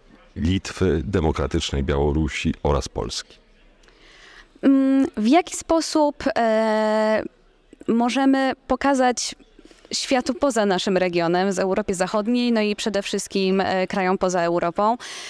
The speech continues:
Speaker 2: o co nam chodzi? Jak my widzimy konflikt, e, Rosji na Ukrainie? W ogóle jak my widzimy siebie w odniesieniu do Rosji?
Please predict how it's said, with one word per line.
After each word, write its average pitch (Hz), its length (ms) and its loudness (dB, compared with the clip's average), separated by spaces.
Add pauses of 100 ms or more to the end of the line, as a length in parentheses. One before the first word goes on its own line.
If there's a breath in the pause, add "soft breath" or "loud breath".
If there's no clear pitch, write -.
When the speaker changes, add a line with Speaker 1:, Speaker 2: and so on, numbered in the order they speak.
(220 loud breath)
Speaker 2:
o 247 100 0
co 233 120 -2
nam 247 140 2
chodzi? 208 280 -2
Jak 180 160 -2
my 240 120 2
widzimy 220 340 0
konflikt, 190 640 -2
e, 180 240 0
Rosji 180 260 -2
na 170 120 0
Ukrainie? 180 420 0
W 190 60 -2
ogóle 196 220 0
jak 196 160 -2
my 196 120 0
widzimy 175 640 0
siebie 170 580 0
w 160 60 -4
odniesieniu 165 480 -2
do 156 100 -2
Rosji? 156 380 -4